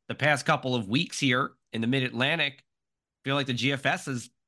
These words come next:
done better than the European model. So, doesn't mean that every time is wrong, you know, with the G F S. They're both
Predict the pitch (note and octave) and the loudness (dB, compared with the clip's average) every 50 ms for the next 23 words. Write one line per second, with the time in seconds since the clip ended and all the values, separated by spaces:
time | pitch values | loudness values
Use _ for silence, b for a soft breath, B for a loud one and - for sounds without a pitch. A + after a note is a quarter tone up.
0 | - G2+ B2+ C3 C3 C3+ A#2+ A#2 B2 C3+ D3+ C#3+ C3 C#3 C#3 C3+ B2+ C#3+ C#3 C3 | -10 -2 -2 0 0 0 -2 -2 -2 -2 -2 -2 -2 -2 -2 -2 -2 -2 -2 -2
1 | C3 - F#3+ G#3+ G3+ D3 A#2 G#2 F#2 D#2+ D2 C#2+ _ _ _ - - - F3+ B2+ | -4 -4 -4 -2 0 0 0 -2 -2 -4 -6 -8 _ _ _ -6 -2 0 0 0
2 | F#2 - - _ _ _ _ _ _ _ _ _ _ _ _ _ _ _ _ _ | 0 -4 -10 _ _ _ _ _ _ _ _ _ _ _ _ _ _ _ _ _
3 | _ - - A2 G2+ A2+ A2 G#2+ G#2+ G#2+ A2 G#2+ A2 G#2 - A2 A2 G#2 G#2 F#2+ | _ -8 -6 -6 -4 -4 -4 -4 -2 -2 -2 -2 -4 -4 -2 -2 -2 -2 -2 -4
4 | - A#2 A#2+ G#2+ - - - _ _ _ _ _ _ _ _ _ - A2+ A2 G2+ | -2 0 0 0 0 -2 -6 _ _ _ _ _ _ _ _ _ -6 -2 0 0
5 | F#2 E2 E2+ G#2+ G#2+ - G2+ E2 - A2 G#2 G2 - - A#2+ G2+ F2 - - _ | 0 0 0 -2 -4 -4 -4 -4 -2 -2 -2 -2 0 0 0 0 0 -2 -6 _
6 | _ - A2+ G2+ F2+ A#2+ A2+ A2 - - | _ -8 -6 -2 0 2 0 0 0 -6